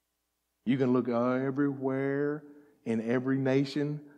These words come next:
follow this word, follow that word, follow any word you want to. But if you look at the word,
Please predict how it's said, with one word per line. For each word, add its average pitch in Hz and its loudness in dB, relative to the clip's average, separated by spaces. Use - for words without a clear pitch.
follow 127 6
this 135 2
word, 135 0
follow 127 6
that 127 2
word, 135 0
follow 127 4
any 131 2
word 143 4
you 147 4
want 143 2
to. 110 -2
But 117 2
if 117 0
you 120 4
look 123 2
at 180 2
the - -6
word, - -8